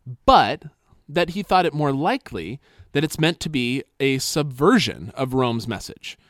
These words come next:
because Jesus doesn't pay the tax. God does. God provides. Fish in Matthew are consistently used as images of God's provision. In the feedings,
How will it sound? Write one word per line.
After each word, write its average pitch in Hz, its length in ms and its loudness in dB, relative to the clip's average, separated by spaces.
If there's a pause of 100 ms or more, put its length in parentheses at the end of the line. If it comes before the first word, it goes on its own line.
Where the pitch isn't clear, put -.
(240)
because 165 280 4
Jesus 139 800 0 (260)
doesn't 170 460 0 (460)
pay 143 120 0
the 104 120 -4
tax. - 560 -12 (400)
God 156 240 2
does. - 360 -14 (400)
God 123 220 0
provides. 117 600 -4 (440)
Fish - 800 0 (260)
in 175 180 2
Matthew 113 540 -4 (340)
are 180 80 4
consistently 196 720 -2
used 160 360 0
as 135 200 -2
images 156 440 2
of 120 120 -8
God's 113 240 -2
provision. - 480 -4 (580)
In 151 220 2
the 143 80 0
feedings, 139 840 -4